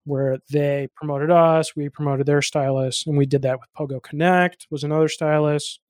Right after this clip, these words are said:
And we did that with a few more things as well. We kinda did these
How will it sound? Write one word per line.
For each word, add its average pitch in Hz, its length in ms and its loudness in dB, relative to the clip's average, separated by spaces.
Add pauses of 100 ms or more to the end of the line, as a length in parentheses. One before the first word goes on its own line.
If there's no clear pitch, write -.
And 180 80 -2
we 247 80 -2
did 226 140 -2
that 233 120 6
with 208 100 4
a 185 40 2
few 196 180 -4
more 196 180 2
things 175 240 -4
as 147 100 -6
well. 156 220 2
We 135 140 -2
kinda 147 180 -4
did 139 140 -6
these 135 300 -4